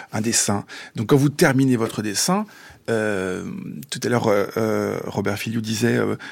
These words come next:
euh, les ratés permettent d'échapper à, à, à l'admiration, peut-être, euh, à l'idée de, de, de, de sacrer aussi, euh, des, des, des œuvres qu'on peut, qu'on peut dessiner, par exemple. Donc si il y a quelque chose que vous, vous estimez raté,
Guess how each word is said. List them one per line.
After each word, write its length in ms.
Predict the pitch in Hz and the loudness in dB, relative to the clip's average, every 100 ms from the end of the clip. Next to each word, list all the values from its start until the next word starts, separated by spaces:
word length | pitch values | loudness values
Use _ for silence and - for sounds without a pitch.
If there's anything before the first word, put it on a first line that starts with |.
| - - | -14 -10
euh, 60 | - | -2
les 160 | 113 117 | 2 4
ratés 280 | 123 - | 4 4
permettent 320 | 127 123 131 120 | 6 6 6 4
d'échapper 500 | 120 - 117 139 117 | 4 4 4 6 6
à, 100 | 104 | 4
à, 260 | - 107 | 2 2
à 160 | 104 110 | 4 4
l'admiration, 800 | 117 120 139 139 143 - 190 190 - - | 4 8 8 8 4 4 4 4 -2 -8
peut-être, 380 | 120 139 - 110 - - | 0 2 2 -2 -4 -12
euh, 60 | - - | -10 -4
à 80 | |
l'idée 300 | 113 113 110 | -4 -4 -4
de, 40 | 117 | -4
de, 340 | 113 117 110 | -2 -2 -2
de, 240 | 110 110 107 | -4 -6 -6
de 300 | 110 101 107 - - | -6 -8 -8 -14 -8
sacrer 560 | - 143 - - 220 | 0 0 0 0 2
aussi, 420 | 127 - - 127 - - - | 2 0 -2 -4 -6 -12 -8
euh, 240 | 98 90 | -6 -4
des, 260 | 113 113 110 | -4 -4 -2
des, 160 | 113 | -6
des 260 | 110 117 123 | -4 0 2
œuvres 200 | 117 - | 2 0
qu'on 120 | 117 | -6
peut, 220 | 113 117 | -2 -4
qu'on 140 | - 107 | -4 -10
peut 120 | 113 | -4
dessiner, 440 | 113 - 147 180 | 0 2 2 2
par 180 | 190 101 | 0 -2
exemple. 360 | 110 143 160 113 | -2 -2 -2 -2
Donc 120 | 120 | -2
si 260 | - 170 147 - _ | -2 -2 -6 -16 _
il 40 | |
y 20 | 113 | -6
a 40 | |
quelque 200 | 120 120 | -6 -6
chose 200 | 147 143 | -4 0
que 80 | 135 | 0
vous, 200 | 127 208 | 2 2
vous 200 | 151 127 | 4 2
estimez 360 | 110 - 127 | 0 2 4
raté, 380 | 110 110 - 185 | 4 2 0 -4